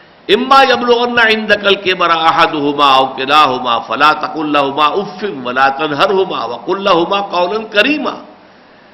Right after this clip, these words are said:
وَاخْفِضْ لَهُمَا جَنَاحَ الذُّلِّ مِنَ الرَّحْمَةِ وَقُل رَّبِّ ارْحَمْهُمَا كَمَا رَبَّيَانِي صَغِيرًا۔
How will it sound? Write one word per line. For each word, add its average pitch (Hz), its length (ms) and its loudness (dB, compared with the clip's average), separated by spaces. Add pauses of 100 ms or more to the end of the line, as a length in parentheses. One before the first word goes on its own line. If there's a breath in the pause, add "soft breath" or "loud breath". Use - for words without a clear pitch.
(220 soft breath)
وَاخْفِضْ 233 420 0
لَهُمَا 226 380 4
جَنَاحَ 196 400 2
الذُّلِّ 175 440 0
مِنَ 143 200 -6
الرَّحْمَةِ 131 520 -4
وَقُل 131 420 -4
رَّبِّ 180 260 -2
ارْحَمْهُمَا 190 680 0
كَمَا 147 360 -4
رَبَّيَانِي 113 580 -8
صَغِيرًا۔ 110 500 -14